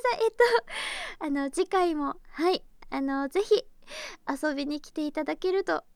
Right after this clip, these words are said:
嬉しいです。あの、カレン、ご-、ご主人様のね、あの、気持ちよくさせるために頑張りますので、皆様も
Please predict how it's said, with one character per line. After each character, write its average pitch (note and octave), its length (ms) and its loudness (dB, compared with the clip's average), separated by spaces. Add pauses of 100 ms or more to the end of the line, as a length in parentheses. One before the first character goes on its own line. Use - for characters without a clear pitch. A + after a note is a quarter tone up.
(220)
嬉 C#4+ 220 -2
し D4+ 180 -6
い - 20 -6
で F#4+ 160 2
す。 - 200 -14 (600)
あ C#4 120 -4
の、 B3+ 560 -4
カ C#4+ 160 -6
レ C4 180 -4
ン、 B3 100 -14 (380)
ご-、 B3 160 -6 (140)
ご C#4 100 -2
主 C#4 140 -4
人 C4+ 200 -4
様 B3 240 -6
の A#3+ 200 -8 (360)
ね、 C#4 260 -2 (440)
あ B3 100 -8
の、 A#3 580 -8 (200)
気 - 140 -14
持 B3 140 -6
ち C#4 180 -8
よ D4+ 80 -4
く D#4+ 140 -6
さ D4 160 -8
せ D4+ 160 -4
る D4 140 -2
た D4+ 160 -8
め E4 160 -4
に D#4+ 260 -6
頑 D4+ 180 -8
張 D#4 100 -6
り D#4 120 -6
ま E4+ 160 -2
す F4 140 -8
の D#4 160 -6
で、 F4+ 180 0 (320)
皆 F#4+ 240 2
様 G#4+ 260 2
も D#4 180 -2